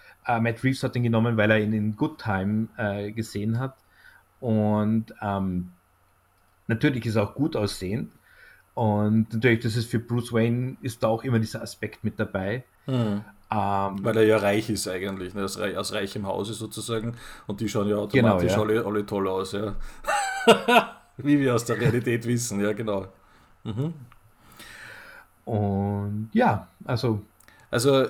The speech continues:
Speaker 2: ich weiß ja nicht, also es gibt ja die Leute, die sagen, D-C-Filme, oh je, da bin ich von Haus aus schon mal von Haus aus ein bisschen ske-, skeptisch, wenn ich ins Kino gehe. Gehörst du auch zu jenen?
Speaker 1: Äh, nein, überhaupt nicht. Äh, ich höre zum Gegenteil.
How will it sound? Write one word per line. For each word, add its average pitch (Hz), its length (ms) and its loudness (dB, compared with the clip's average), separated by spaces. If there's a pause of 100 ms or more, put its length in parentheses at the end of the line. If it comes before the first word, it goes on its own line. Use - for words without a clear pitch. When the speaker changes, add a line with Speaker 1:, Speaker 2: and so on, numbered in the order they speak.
(100)
Speaker 2:
ich 131 180 2
weiß 156 180 4
ja 160 60 4
nicht, 107 220 0
also 117 180 0
es 127 100 -2
gibt 165 160 -4
ja 156 80 2
die 143 100 0
Leute, 147 340 4
die 139 120 -6
sagen, 135 640 -2
D-C-Filme, 139 1040 0 (200)
oh 135 100 2
je, 110 360 4
da 113 140 -4
bin 127 160 -2
ich 120 80 0
von 123 120 0
Haus 120 240 2
aus 123 120 0
schon 120 180 0
mal 113 100 4
von 107 180 -2
Haus 107 200 2
aus 113 100 -2
ein 104 60 -6
bisschen 120 180 0
ske-, 120 280 -4
skeptisch, 117 560 -4
wenn 110 100 -2
ich 104 100 -4
ins 110 200 -6
Kino 98 260 -4
gehe. 87 260 -4 (280)
Gehörst 120 320 2
du 143 80 2
auch 120 100 -2
zu - 140 -6
jenen? 135 340 -2 (1400)
Speaker 1:
Äh, 113 380 6
nein, 120 200 4
überhaupt 151 380 4
nicht. 214 360 0
Äh, 117 360 4
ich 110 140 -8
höre 120 100 2
zum 131 200 -4
Gegenteil. 135 800 -2